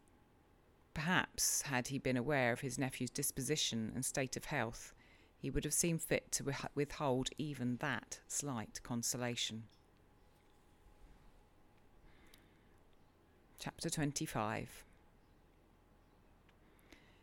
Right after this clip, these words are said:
"These things happened last winter, sir," said Missus Dean, "hardly more than a year ago. Last winter I did not think at another twelve months' end I should be amusing a stranger to the family with relating them.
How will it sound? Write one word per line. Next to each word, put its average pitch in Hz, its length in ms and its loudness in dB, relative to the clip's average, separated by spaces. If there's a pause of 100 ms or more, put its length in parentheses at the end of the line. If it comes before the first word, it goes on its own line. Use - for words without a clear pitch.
(140)
"These 247 240 8
things 190 240 6
happened 143 360 4
last 147 220 4
winter, 208 240 4
sir," 123 400 0 (320)
said - 260 -2
Missus 131 380 2
Dean, 127 380 2 (540)
"hardly 185 340 0
more 170 200 2
than 139 140 4
a 131 60 6
year 175 240 4
ago. 131 340 4 (840)
Last 156 340 4
winter 175 340 4
I 135 80 6
did 147 180 2
not - 160 0
think 139 460 2
at 156 100 -4
another 151 280 2
twelve 147 300 4
months' 143 280 4
end 127 300 6
I 123 80 6
should - 200 0
be 147 120 4
amusing 143 360 4
a 127 60 6
stranger 160 680 6
to - 160 -2
the 135 80 -4
family 127 540 2
with 135 180 -4
relating 147 680 4
them. 143 260 -2